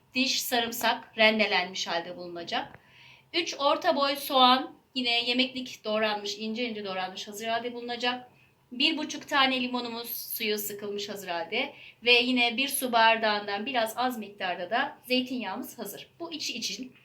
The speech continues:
Aynı zamanda hazırlamış olduğumuz içleri de yapacağımız dolmalık malzemelerimiz, yine yazdan hazırlamış olduğumuz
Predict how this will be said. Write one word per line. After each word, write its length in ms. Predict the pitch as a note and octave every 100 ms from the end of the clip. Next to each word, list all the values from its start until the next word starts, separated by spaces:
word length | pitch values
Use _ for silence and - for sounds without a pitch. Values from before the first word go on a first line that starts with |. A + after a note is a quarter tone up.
| - - - _
Aynı 300 | E4 F#4+ F#4+
zamanda 680 | E4 E4 D#4 D4+ D4 D4+ F#4+ - - -
hazırlamış 480 | C4 C#4+ D#4 - G#4
olduğumuz 500 | D4 C4 C4 B3+ A#3+
içleri 400 | A3 G3 F3 G3+
de 160 | C4 - _ _ _ _ _ _ _ -
yapacağımız 580 | A3+ A3+ A#3 A3+ A#3 A3+
dolmalık 360 | A3 A3 A3+
malzemelerimiz, 840 | B3 A3 G#3+ G3+ F#3 F3+ F3 B3+ C4
yine 280 | B3+ A#3+ A#3
yazdan 380 | A#3+ A#3+ B3+ B3
hazırlamış 480 | A#3 A#3 A3+ -
olduğumuz 560 | A3 G#3 G3+ G3+ G3 G3